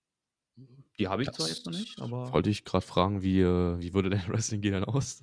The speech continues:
Speaker 2: aussehen?
Speaker 1: Ja, na, na, einfach nur normale Wrestling-Shorts. <laughs>
Speaker 2: Mehr, mehr nicht?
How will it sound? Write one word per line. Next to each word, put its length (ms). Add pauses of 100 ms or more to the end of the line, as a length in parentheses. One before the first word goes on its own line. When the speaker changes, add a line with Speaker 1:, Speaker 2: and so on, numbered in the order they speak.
(160)
Speaker 2:
aussehen? 420
Speaker 1:
Ja, 160 (1600)
na, 0
na, 360 (460)
einfach 180
nur 120
normale 360
Wrestling-Shorts. 800 (560)
<laughs> 500
Speaker 2:
Mehr, 300
mehr 200
nicht? 340